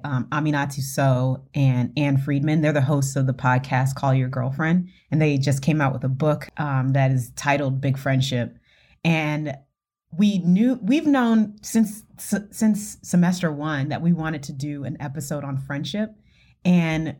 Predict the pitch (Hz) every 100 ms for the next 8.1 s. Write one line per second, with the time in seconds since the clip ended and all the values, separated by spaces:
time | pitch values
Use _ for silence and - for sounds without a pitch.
0 | _ 160 180 180 180 160 180 180 175 151
1 | 139 233 180 175 160 180 175 170 170 170
2 | 170 143 147 165 143 160 151 139 147 147
3 | 170 175 175 160 165 139 175 190 170 -
4 | 247 226 185 226 226 117 139 175 180 185
5 | 160 151 139 156 156 139 143 147 143 139
6 | 117 - 180 175 160 - 170 180 160 165
7 | 214 170 147 - - _ - 175 160 135
8 | -